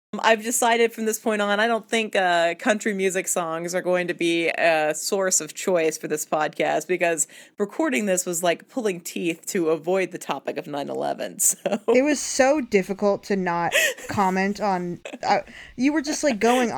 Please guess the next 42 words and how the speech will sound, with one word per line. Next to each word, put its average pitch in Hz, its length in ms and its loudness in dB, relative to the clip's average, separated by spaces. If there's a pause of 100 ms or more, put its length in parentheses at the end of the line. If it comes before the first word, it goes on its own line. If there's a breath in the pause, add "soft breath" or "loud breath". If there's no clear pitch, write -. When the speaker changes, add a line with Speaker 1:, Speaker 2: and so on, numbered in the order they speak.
Speaker 2:
you 226 120 -2
were 208 80 2
like, 185 180 2
"This 190 180 -2
is 202 120 -2
how 208 260 2
they 208 140 0
got 220 100 4
into 226 140 2
a 226 60 2
fight 233 260 2
with 226 80 -10
the 233 60 -6
Dixie 269 300 -2
Chicks, 185 320 -2
and 190 60 -2
it - 20 -2
was 190 100 -2
all 190 160 4
about 202 180 2
nine 208 180 2
eleven." 208 380 2
I 175 100 -2
was 175 180 -6
like, 170 160 -6
"Janine, 185 380 -2
we 175 100 -4
gotta 170 220 -4
stop 170 240 -6
talking - 380 0
about 165 240 4
Speaker 1:
<laughs> - 0 -
Speaker 2:
nine 160 180 -8
eleven." 151 460 -10
Speaker 1:
We 247 100 -2
have 202 220 0
to 233 100 -4
stop - 300 -4
talking 233 380 -2
about 190 280 -2
nine 190 160 -2
eleven. 190 380 2